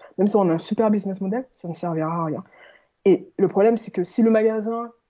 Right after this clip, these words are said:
il génère des bénéfices, on peut créer des emplois et tout ce qui s'ensuit. Donc, c'est exactement ce que je veux faire avec, euh, Blue Pays, parce qu'on a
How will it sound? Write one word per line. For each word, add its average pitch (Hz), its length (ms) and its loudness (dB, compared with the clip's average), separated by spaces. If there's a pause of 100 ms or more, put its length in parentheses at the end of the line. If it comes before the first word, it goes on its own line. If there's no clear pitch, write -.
(360)
il 196 160 -2
génère 196 320 0
des 190 80 2
bénéfices, 185 540 -6 (140)
on 170 80 -16
peut 160 100 -10
créer 180 220 2
des 170 140 -2
emplois - 280 -12 (440)
et 185 60 -6
tout - 160 -14
ce - 60 -12
qui - 100 -14
s'ensuit. - 320 -8 (300)
Donc, 190 100 4
c'est 240 120 8
exactement 269 540 2
ce 294 60 -8
que 254 120 -2
je 190 80 -6
veux 220 100 -6
faire 233 200 -4
avec, 190 320 -4
euh, 175 200 0
Blue 185 140 -2
Pays, 226 220 0
parce 240 180 -8
qu'on 202 120 -6
a 196 80 -2